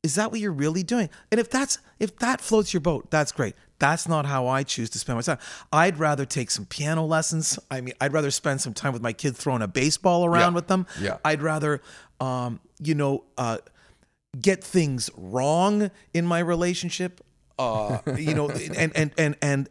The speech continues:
Speaker 1: instead of looking at my phone and going, "Well, what was that, honey? What, what, what?" I,
Speaker 2: Right.
Speaker 1: I, you know, you know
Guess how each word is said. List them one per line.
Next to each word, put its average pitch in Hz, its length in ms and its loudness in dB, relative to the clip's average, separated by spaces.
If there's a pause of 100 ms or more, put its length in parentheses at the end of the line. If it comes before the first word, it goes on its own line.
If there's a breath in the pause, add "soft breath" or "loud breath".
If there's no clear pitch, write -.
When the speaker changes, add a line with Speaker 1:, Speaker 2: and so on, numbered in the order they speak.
(100)
Speaker 1:
instead 147 300 2
of 156 80 0
looking 170 160 0
at 139 100 0
my 135 120 2
phone 165 240 4
and 143 80 0
going, 139 160 2
"Well, 147 100 0
what 160 80 0
was 175 100 2
that, 185 160 2
honey? 196 220 2
What, 156 220 -4
what, 170 140 -2
what?" - 220 -4
I, 143 80 2
Speaker 2:
Right. 139 220 2
Speaker 1:
I, - 100 -4
you 143 120 0
know, 147 140 -2 (1160 soft breath)
you 208 160 2
know 214 280 2